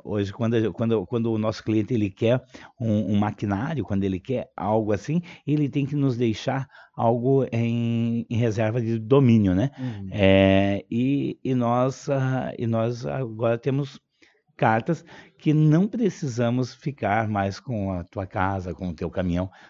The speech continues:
Speaker 1: para, ah, produtos, eh, para maquinário agrícola,
Speaker 2: Uhum.
Speaker 1: principalmente, né?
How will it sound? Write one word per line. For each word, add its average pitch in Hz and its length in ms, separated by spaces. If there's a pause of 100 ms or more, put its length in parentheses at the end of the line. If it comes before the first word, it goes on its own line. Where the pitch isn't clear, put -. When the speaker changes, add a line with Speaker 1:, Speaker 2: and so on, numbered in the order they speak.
(140)
Speaker 1:
para, 180 320 (140)
ah, 107 200
produtos, 110 420
eh, 107 320
para 110 500
maquinário 113 500
agrícola, 147 600
Speaker 2:
Uhum. 90 180
Speaker 1:
principalmente, 98 840
né? 98 240